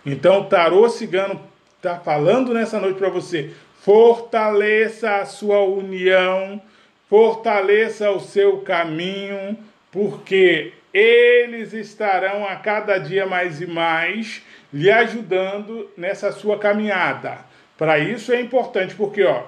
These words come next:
as barreiras vão sair, as dificuldades vão sair. Porque a cada momento, a cada mudança, nós vemos novos caminhos, nós temos novas possibilidades.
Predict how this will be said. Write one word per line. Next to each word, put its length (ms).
as 220
barreiras 600
vão 160
sair, 520
as 240
dificuldades 880
vão 220
sair. 480
Porque 600
a 140
cada 540
momento, 840
a 140
cada 480
mudança, 880
nós 760
vemos 600
novos 520
caminhos, 920
nós 240
temos 400
novas 460
possibilidades. 1500